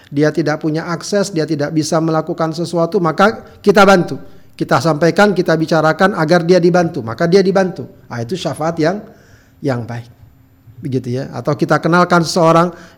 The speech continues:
ini teman saya, atau kerabat saya, atau tetangga saya, mungkin tolong dibantu, apakah dia mungkin butuh pekerjaan, butuh lowongan, segala macam.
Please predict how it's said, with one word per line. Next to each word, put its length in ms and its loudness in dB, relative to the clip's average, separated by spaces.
ini 560 2
teman 240 2
saya, 560 2
atau 240 -8
kerabat 320 0
saya, 480 2
atau 160 -6
tetangga 400 -4
saya, 640 0
mungkin 320 -2
tolong 320 2
dibantu, 460 0
apakah 420 -4
dia 240 -4
mungkin 300 -4
butuh 240 -6
pekerjaan, 640 -4
butuh 240 -6
lowongan, 480 -4
segala 340 -6
macam. 320 -8